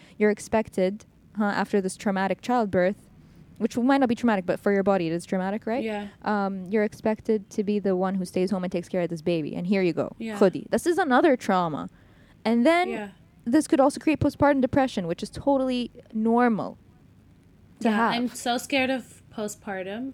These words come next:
Speaker 2: I'm so scared of postpartum. 'Cause, like, like you said, like, you just went through all of that, and then you're, it's, it's,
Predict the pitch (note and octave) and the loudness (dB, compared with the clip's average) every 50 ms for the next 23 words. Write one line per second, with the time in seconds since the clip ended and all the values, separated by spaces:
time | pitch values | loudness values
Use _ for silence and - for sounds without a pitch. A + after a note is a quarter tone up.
0 | - G3 G3 G3+ G3 - - A3 G3 G3+ G3+ - - G3+ F#3 F3 F#3 F3 - G3 | -10 -8 -8 -8 -6 -8 -8 -8 -8 -8 -10 -10 -10 -10 -10 -10 -12 -14 -14 -12
1 | F3 F#3 - - - - F3 F3 F3 F3+ F#3+ F#3 _ - - - - - - - | -14 -14 -14 -16 -16 -14 -12 -12 -10 -12 -12 -14 _ -20 -20 -20 -20 -20 -20 -20
2 | - - - B3+ A3 A3+ A3 G#3 - A3+ G#3+ G#3+ - B3 A3+ - - A3 G#3 G3 | -20 -8 -6 -4 -2 -2 -2 -4 -2 -6 -6 -6 -6 -8 -8 -6 -6 -6 -6 -6
3 | G3 F#3+ - - G#3 G3+ G#3+ G#3+ - - B3 A#3+ A3+ - B3 A#3+ G#3 - - - | -6 -8 -6 -8 -8 -6 -6 -8 -6 -6 -8 -8 -8 -6 -4 -4 -4 -4 -4 -4
4 | A3+ A3+ A3+ A3 A3+ A#3 A#3+ A#3 G#3+ G3+ F#3+ G3+ G3+ G3+ F#3+ F#3+ F#3+ F#3+ - - | -2 2 2 2 2 2 0 0 -4 -4 -2 -2 0 0 0 0 -2 -4 -6 -10
5 | - G#3+ G#3+ G#3 G#3 G3+ G3+ A3+ G#3 G#3+ A3 A3 A3 G#3 F#3+ F#3+ F#3+ - G#3 G#3+ | -8 -6 -6 -4 -6 -4 -2 0 0 0 0 0 0 0 0 0 -2 -4 -6 -8
6 | G#3 - - G#3 G#3 G#3 G#3 - - | -8 -6 -4 0 0 0 -2 -4 -14